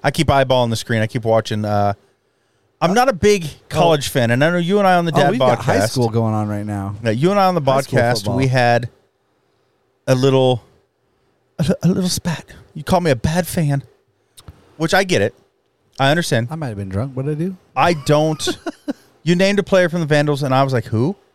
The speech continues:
Speaker 2: Oh, yeah.
Speaker 1: And I get it. I agree. I'm a bad fan in a, s-, in a sense that I haven't followed their players since Iopati was on there.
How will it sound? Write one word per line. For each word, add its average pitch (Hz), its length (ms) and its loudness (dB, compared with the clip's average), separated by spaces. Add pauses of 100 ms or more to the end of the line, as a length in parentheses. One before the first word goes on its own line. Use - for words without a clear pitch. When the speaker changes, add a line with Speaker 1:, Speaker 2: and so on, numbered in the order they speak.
Speaker 2:
Oh, 98 300 0
yeah. 85 320 -4 (180)
Speaker 1:
And 151 100 2
I 175 80 2
get 185 220 0
it. 214 180 0
I 143 140 2
agree. 151 480 2 (180)
I'm 143 120 2
a 139 60 4
bad 151 300 2
fan 160 240 0
in 160 80 0
a, 160 60 0
s-, - 180 -2
in 147 140 -2
a 143 60 2
sense 143 260 0
that 143 100 -4
I 170 160 2
haven't 160 440 -2
followed 131 380 2
their 131 140 2
players 123 480 -2
since 113 180 -6
Iopati 104 480 0
was 92 120 -6
on 87 140 -6
there. 76 140 -10